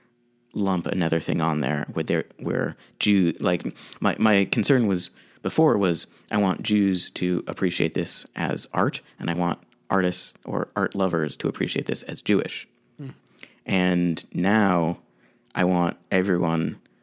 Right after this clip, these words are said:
Speaker 1: to just sort of see me for me, and I don't want to even have to worry about the labels. So
Speaker 2: What
Speaker 1: it's,
Speaker 2: brought,
Speaker 1: it,
Speaker 2: what
Speaker 1: it's just, I'm stripping off a lot with this project.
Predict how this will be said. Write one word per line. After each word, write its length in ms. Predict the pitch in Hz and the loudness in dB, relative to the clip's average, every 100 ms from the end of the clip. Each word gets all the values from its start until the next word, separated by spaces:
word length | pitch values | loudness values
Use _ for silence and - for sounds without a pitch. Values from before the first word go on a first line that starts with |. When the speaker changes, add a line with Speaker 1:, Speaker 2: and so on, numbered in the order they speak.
| _ _ | _ _
Speaker 1:
to 80 | - | -4
just 240 | - 82 - | -2 0 0
sort 180 | - | 0
of 100 | 82 | -2
see 220 | - - 85 | -2 -2 0
me 220 | 85 - | 0 -2
for 140 | - | -4
me, 500 | - 90 90 - - _ _ _ _ _ | -2 0 0 -2 -8 _ _ _ _ _
and 140 | 95 87 | -4 0
I 40 | |
don't 220 | 85 90 | 0 0
want 280 | 90 85 - | 0 -2 -2
to 80 | - - - | -6 -12 -6
even 520 | 101 85 - 85 76 _ _ _ _ _ _ - | -4 -2 -2 -2 -6 _ _ _ _ _ _ -8
have 180 | 92 - | -8 -4
to 60 | |
worry 300 | 92 90 90 | -2 -2 -2
about 260 | 87 82 - | -2 -4 -4
the 80 | 80 | -4
labels. 720 | 82 85 - - 113 - - _ _ _ _ _ _ _ _ _ _ _ | -2 -2 -4 -6 -8 -10 -12 _ _ _ _ _ _ _ _ _ _ _
So 540 | - - 87 82 78 - - - | -4 -2 0 0 -2 -8 -12 -2
Speaker 2:
What 120 | 143 | 2
Speaker 1:
it's, 40 | 160 | 4
Speaker 2:
brought, 200 | 156 110 | 2 2
Speaker 1:
it, 60 | |
Speaker 2:
what 140 | 151 113 | 0 0
Speaker 1:
it's 140 | 98 | -2
just, 320 | - 104 - | 0 0 -2
I'm 140 | - 90 | -2 0
stripping 340 | - 104 90 | 0 0 0
off 220 | 85 - | -2 -4
a 100 | - | -6
lot 240 | - - - | -6 -6 -10
with 140 | - | -12
this 140 | - - | -12 -10
project. 480 | - - - - | -8 -6 -8 -10